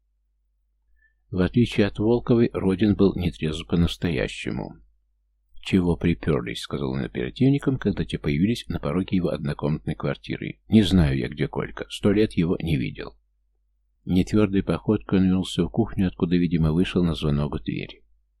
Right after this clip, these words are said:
На пистолеты в руках оперов он не обратил никакого внимания. Грязный стол, за который он уселся, был завален разодранным вяленым лещом с горой рыбьей чешуи.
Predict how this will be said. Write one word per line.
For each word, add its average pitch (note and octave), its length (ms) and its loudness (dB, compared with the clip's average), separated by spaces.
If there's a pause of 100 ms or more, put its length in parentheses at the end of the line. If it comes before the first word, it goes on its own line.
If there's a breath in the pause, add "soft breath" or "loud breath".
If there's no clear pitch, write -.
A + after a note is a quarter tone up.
(480)
На E2 120 0
пистолеты G#2 540 0
в G#2 60 2
руках - 300 -2
оперов F2 420 -2
он F2 140 2
не E2 80 6
обратил E2 340 -2
никакого D2+ 500 -2
внимания. A1 640 -2 (760)
Грязный D#2 420 0
стол, D#2+ 320 -2
за E2+ 100 -4
который E2+ 340 0
он E2 60 4
уселся, E2+ 480 -2
был D2+ 140 -4
завален F2 400 -2
разодранным F#2 600 0
вяленым E2+ 440 2
лещом E2+ 500 2
с - 40 -10
горой D#2+ 320 0
рыбьей E2+ 340 -2
чешуи. - 680 -4